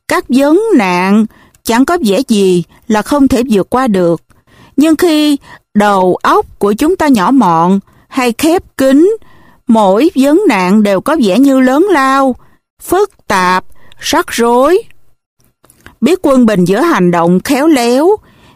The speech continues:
và sự không hành động một cách thích hợp là một việc hết sức tinh tế,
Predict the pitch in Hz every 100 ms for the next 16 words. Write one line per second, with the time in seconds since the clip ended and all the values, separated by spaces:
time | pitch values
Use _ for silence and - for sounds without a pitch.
0 | - 208 214 202 196 196 208 202 - 339
1 | 320 185 180 175 190 180 294 - 427 370
2 | 254 180 175 - - - - 226 220 214
3 | 202 196 - 190 202 196 202 180 196 196
4 | 196 277 330 - 359 - 262 240 233 233
5 | 254 311